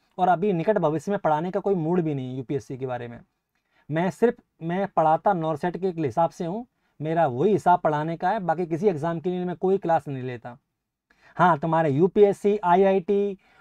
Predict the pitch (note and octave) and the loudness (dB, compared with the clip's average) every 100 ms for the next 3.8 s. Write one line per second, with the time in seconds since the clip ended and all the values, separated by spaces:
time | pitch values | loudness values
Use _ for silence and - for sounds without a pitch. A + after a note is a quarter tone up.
0 | - F3 F3+ D#3+ A2+ E3+ F3 A#3+ G3+ D3 | 0 4 4 2 0 -2 2 4 4 2
1 | E3 F3 G#3 A3 G3+ D3+ E3+ E3 D#3+ D3 | -2 -2 -2 0 0 0 -2 -4 -4 -4
2 | B2+ C#3+ F#3+ G#3 F#3+ F3+ F3 D3+ D3 D3+ | -4 -4 -2 2 2 2 -2 -4 -4 -6
3 | D3 D3 B2+ B2+ B2 A#2 B2+ | -6 -6 -6 -6 -10 -12 -18